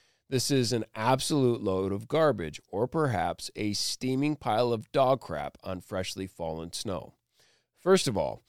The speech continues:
it's a flat-out lie. Second, Roe didn't overturn any existing state laws. However, it allows states to craft their own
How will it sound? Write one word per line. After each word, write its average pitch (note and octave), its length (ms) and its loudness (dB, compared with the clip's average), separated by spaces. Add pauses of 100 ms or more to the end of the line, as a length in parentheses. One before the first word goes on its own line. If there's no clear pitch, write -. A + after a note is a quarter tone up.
(200)
it's C3+ 160 0
a C3 60 0
flat-out G2+ 440 4
lie. B2+ 340 4 (360)
Second, D#3+ 500 2 (260)
Roe D#3 180 10
didn't D#3+ 320 4
overturn C#3+ 760 2
any B2+ 300 0
existing A2 540 -4
state F2 320 -4
laws. A2 480 -2 (200)
However, C#3 400 6
it A#2+ 180 0
allows G#2+ 400 2
states B2+ 540 -2
to A2+ 100 -8
craft - 360 -2
their A2+ 240 -2
own F#2+ 380 -2